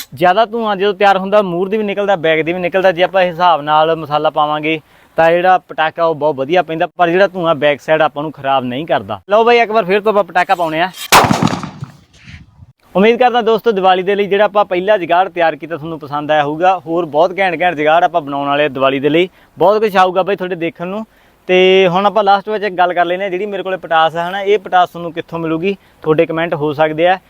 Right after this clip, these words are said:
ਇਹ ਆਪਾਂ ਨੂੰ ਬਾਈ ਪੰਸਾਰੀ ਦੀ ਦੁਕਾਨ ਤੋਂ ਮਿਲ ਜੂ, ਜਿੱਥੋਂ ਆਪਾਂ ਨੂੰ ਦੇਸੀ ਦਵਾਈਆਂ ਦਾ ਸਮਾਨ ਮਿਲ ਜਾਂਦਾ। ਆਪਾਂ ਘਰੇ ਜਿਹੜੀਆਂ ਦੇਸੀ ਦਵਾਈਆਂ ਤਿਆਰ ਕਰਦੇ ਹੁੰਦੇ ਆ ਆਪਦੇ ਖਾਣਾ, ਤੇ ਤੁਸੀਂ ਸਮਝਦੇ ਹੀ ਆ ਕਿ ਦੇਸੀ ਦਵਾਈਆਂ ਕਿਹੜੀਆਂ ਹੁੰਦੀਆਂ,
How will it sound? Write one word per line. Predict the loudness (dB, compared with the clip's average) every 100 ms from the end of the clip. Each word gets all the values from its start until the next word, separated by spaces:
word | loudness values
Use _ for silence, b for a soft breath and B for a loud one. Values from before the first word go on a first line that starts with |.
| b b
ਇਹ | 2
ਆਪਾਂ | 2 0
ਨੂੰ | -2
ਬਾਈ | -2
ਪੰਸਾਰੀ | -2 -2 0 0
ਦੀ | -2
ਦੁਕਾਨ | -6 -4 -4
ਤੋਂ | -2
ਮਿਲ | 0 0
ਜੂ, | -2
ਜਿੱਥੋਂ | -6 -4 0
ਆਪਾਂ | 0 -2
ਨੂੰ | -4
ਦੇਸੀ | -4 -4 -6
ਦਵਾਈਆਂ | -4 -2 -2 -2
ਦਾ | 0 0
ਸਮਾਨ | -2 -4 -2
ਮਿਲ | -2 -4
ਜਾਂਦਾ। | -2
ਆਪਾਂ | -4 -2
ਘਰੇ | 0 0
ਜਿਹੜੀਆਂ | 0 -2 0 -2 -4 b b b
ਦੇਸੀ | -4 -2
ਦਵਾਈਆਂ | -2 0 0
ਤਿਆਰ | 0 0
ਕਰਦੇ | 0 -2 -2
ਹੁੰਦੇ | -2
ਆ | 0
ਆਪਦੇ | 0 -4
ਖਾਣਾ, | -6 -4 -4
ਤੇ | -6
ਤੁਸੀਂ | -12 -4
ਸਮਝਦੇ | -2 -2 -2
ਹੀ | -2
ਆ | 0
ਕਿ | 0
ਦੇਸੀ | -2 -4 -2
ਦਵਾਈਆਂ | -2 -2
ਕਿਹੜੀਆਂ | -2 -4
ਹੁੰਦੀਆਂ, | -4 -6 -6